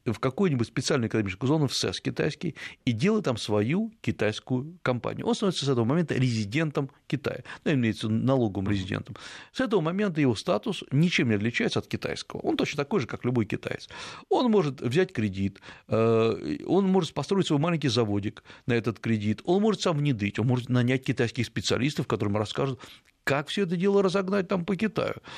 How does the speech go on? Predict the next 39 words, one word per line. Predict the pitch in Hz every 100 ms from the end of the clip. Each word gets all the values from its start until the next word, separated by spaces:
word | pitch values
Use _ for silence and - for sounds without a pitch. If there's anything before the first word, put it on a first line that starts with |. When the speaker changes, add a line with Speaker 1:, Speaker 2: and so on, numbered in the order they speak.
| - - - _
Speaker 1:
И, | - 160 151 -
э, | 127
с | 123
этого | 208 208 190
момента | 185 220 339 226 135 117 - - - -
он, | 240 254 - - _ _ -
он | 175
получает | 170 196 - 190 165
китайский | - 143 135 117 - 127
рынок. | 107 87 - - - _ - _ _ - - - -
Э, | 117 110
а | -
вот | 143 160 -
в | 135
России | 180 - - 226
эта | 139 123 95
история, | - - 104
она | 101 127 190
не | 196
очень | 175 - 139
развита. | 127 113 - - - - - - -
Мы | 131
пытаемся | 143 147 175 156
просто | 151 147 151
продать | - 190 208 302 - -
и | 190
убежать | 196 165 165 175
дальше, | 175 196 -
и, | 180 -
и, | 170 160
и | -
дальше | 160 196 -
сесть | 156 139
в |
своей | 135
лаб-, | 120 117 120
лаборатории | 123 127 - 135
и | -
открывать. | 113 - 117 -